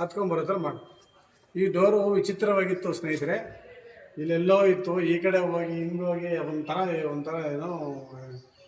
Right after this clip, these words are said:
ಜೈಲರ್ ಮನೆ ಇದ್ದಂಗೆ ಇತ್ತು ಅಲ್ವಾ? ಜೈಲಲ್ಲಿ ಇರ್ತಾವಲ್ಲ, ಹಂಗೆ ಇತ್ತು ಮನೆ. ತುಂಬ ಕೆಟ್ಟದಾಗಿತ್ತು, ತುಂಬ, ತುಂಬ ಅನುಭವಿಸ್ಬಿಟ್ರು, ತುಂಬ ತೊಂದರೆಗಳು ಸಿಕ್ಕಾಕೊಂಡ್ರು. ಇನ್ನೂ ಮದುವೆ ಆಗಿಲ್ಲ ನಮ್ಮ ಹುಡುಗನಿಗೆ. ಮೂವತ್ತೆರಡು ವರ್ಷನಾ? ಮೂವತ್ತ್ಮೂರ?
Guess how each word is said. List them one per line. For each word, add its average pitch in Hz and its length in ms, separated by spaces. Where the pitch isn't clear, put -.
ಜೈಲರ್ 180 760
ಮನೆ 170 200
ಇದ್ದಂಗೆ 156 260
ಇತ್ತು 147 160
ಅಲ್ವಾ? 131 360
ಜೈಲಲ್ಲಿ 165 440
ಇರ್ತಾವಲ್ಲ, 151 400
ಹಂಗೆ 156 380
ಇತ್ತು 151 240
ಮನೆ. 151 500
ತುಂಬ 160 260
ಕೆಟ್ಟದಾಗಿತ್ತು, 143 680
ತುಂಬ, 151 420
ತುಂಬ 160 300
ಅನುಭವಿಸ್ಬಿಟ್ರು, 165 720
ತುಂಬ 165 340
ತೊಂದರೆಗಳು 165 480
ಸಿಕ್ಕಾಕೊಂಡ್ರು. 147 560
ಇನ್ನೂ 151 200
ಮದುವೆ 156 340
ಆಗಿಲ್ಲ 143 240
ನಮ್ಮ 135 300
ಹುಡುಗನಿಗೆ. 139 420
ಮೂವತ್ತೆರಡು 151 600
ವರ್ಷನಾ? 151 380
ಮೂವತ್ತ್ಮೂರ? 151 460